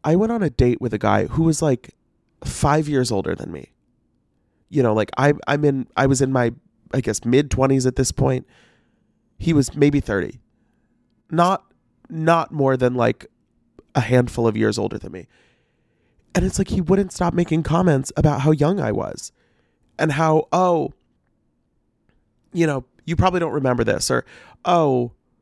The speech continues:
I'm so, oh God, I'm so much older than you. I can't believe how, how much older I am than you." And I'm like, "First of all, if you can't believe how young I am, why are you on a date with me? And second of all,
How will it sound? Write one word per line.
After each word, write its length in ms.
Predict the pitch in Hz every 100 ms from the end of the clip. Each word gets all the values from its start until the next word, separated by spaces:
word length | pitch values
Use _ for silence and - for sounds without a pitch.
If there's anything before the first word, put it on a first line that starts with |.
| _ -
I'm 120 | 143
so, 360 | 123 - 170 156
oh 160 | 156 143
God, 260 | - 151 143
I'm 100 | 127
so 280 | - 175 160
much 160 | 143
older 200 | 170 160
than 100 | 131
you. 100 | 127
I 60 | 131
can't 220 | - 185
believe 360 | 156 185 196 127
how, 260 | 135 90 90
how 120 | 147
much 240 | 139 147 156
older 260 | 190 156
I 100 | 123
am 160 | 120 123
than 100 | 123
you." 100 | 123
And 300 | - - -
I'm 80 | 240
like, 140 | 254
"First 380 | - 339 359 -
of 100 | 131
all, 280 | 104 117 - _ _ _ _ _ _ _ _ _
if 160 | 196 -
you 220 | 262 285 - - -
can't 340 | 262 285 151
believe 440 | 180 180 190 196
how 240 | 139 165 160
young 280 | 143 170 180
I 40 |
am, 140 | 120 123
why 140 | 147
are 40 |
you 140 | 185 147
on 80 | 127
a 40 |
date 220 | 139 143
with 140 | - -
me? 180 | - - _ _ _ _ -
And 100 | 214
second 220 | 277 254
of 60 |
all, 240 | 240 233